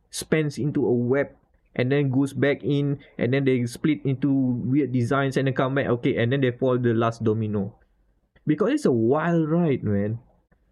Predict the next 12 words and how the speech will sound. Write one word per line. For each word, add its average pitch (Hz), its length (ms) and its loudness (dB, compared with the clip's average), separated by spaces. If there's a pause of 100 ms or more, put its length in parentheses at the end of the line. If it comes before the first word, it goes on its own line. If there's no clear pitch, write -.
(140)
They 185 180 0 (100)
twist 202 300 0
and, 139 240 0 (180)
the 139 160 0
twist 226 380 -2
and 160 220 0
turns 196 200 2
is 165 140 -2 (220)
typical 214 520 0
Yakuza 175 600 0
stuff, 139 420 -2 (240)
but 139 240 2